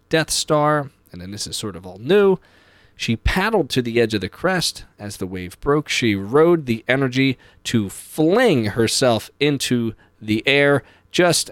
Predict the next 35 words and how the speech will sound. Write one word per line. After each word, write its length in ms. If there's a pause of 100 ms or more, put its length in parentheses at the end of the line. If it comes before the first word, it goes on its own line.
as 520
she 240
couldn't 380
swim, 200
she 160
couldn't 240
fly. 240
But 140
it 20
was 140
never 320
the 140
falling 880 (100)
that 160
killed 220
someone. 240
It 40
was 100
the 120
impact 320
of 60
the 60
fall. 300 (380)
Rey 380
called 320
onto 240
the 100
Force 380
to 160
slow 380
her 140
descent. 380
So 120
there's 200
this 220